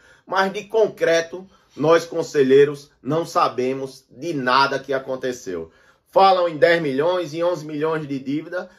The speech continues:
mas na verdade a gente não sabe como tá a gestão financeira do C S A, como foi a gestão financeira do C S A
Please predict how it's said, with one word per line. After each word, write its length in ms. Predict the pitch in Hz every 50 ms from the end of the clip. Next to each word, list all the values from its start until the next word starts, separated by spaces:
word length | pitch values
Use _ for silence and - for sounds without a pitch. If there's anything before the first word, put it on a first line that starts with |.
| _ _ _
mas 160 | - 180 180
na 140 | 185 190 180
verdade 440 | 175 165 147 147 143 156 165 165 160
a 60 | 156
gente 220 | 156 151 147 -
não 160 | 139 143 131
sabe 440 | 127 - - 131 131 139 143 139 143
como 340 | 139 - 147 165 170 170 156
tá 220 | - _ 151 156
a 60 | 165 165
gestão 400 | 143 147 143 139 - - 135 131
financeira 440 | 127 131 127 120 117 - 123 113
do 80 | 107 -
C 100 | - 113
S 240 | 107 104 - 113 123
A, 120 | 151 165
como 440 | - - 196 196 196 196 180 147 - -
foi 320 | - 196 214 226 226 214 202
a 80 | 190
gestão 520 | 175 175 165 156 147 - _ 156 151 147 143
financeira 520 | 143 139 135 131 127 - - 123 123 123
do 80 | 120 -
C 160 | - - 117
S 220 | 113 - - - 127
A 160 | 151 165